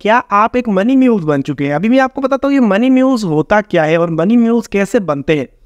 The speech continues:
और कैसे आप एक मनी म्यूल्स बन चुके हो या फिर बनने जा रहे हो या फिर हो सकता है आगे आपको इस तरह से अप्रोच मिले। दोस्तों देखिए, आजकल बहुत लोग बेरोजगार बैठे रहते हैं और बहुत लोगों को लगता है ऑनलाइन अर्निंग करना बहुत ही ईजी है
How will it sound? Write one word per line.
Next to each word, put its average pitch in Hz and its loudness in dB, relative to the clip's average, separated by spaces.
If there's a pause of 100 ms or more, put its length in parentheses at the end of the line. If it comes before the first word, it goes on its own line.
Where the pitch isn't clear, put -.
(260)
और 175 -8
कैसे 254 0
आप 226 0
एक 226 -2
मनी 196 0
म्यूल्स 214 0
बन 190 0
चुके 202 -4
हो 202 -2
या 180 2
फिर 240 -2
बनने 165 -2
जा 156 2
रहे 196 -2
हो 214 -2
या 214 0
फिर 220 0
हो 190 0
सकता 165 -4
है 160 2
आगे 147 0
आपको 170 0
इस 165 -4
तरह 165 0
से 226 0
अप्रोच 151 -2
मिले। 131 -2
दोस्तों 226 -2
देखिए, 285 -2
आजकल 233 0
बहुत 170 -4
लोग 151 0
बेरोजगार 143 0
बैठे 139 -2
रहते 170 0
हैं 180 0
और 202 -2
बहुत 233 0
लोगों 202 0
को 196 -2
लगता 160 -2
है 165 0
ऑनलाइन 190 0
अर्निंग 139 -2
करना 139 -2
बहुत 151 -4
ही 190 0
ईजी 202 2
है 165 0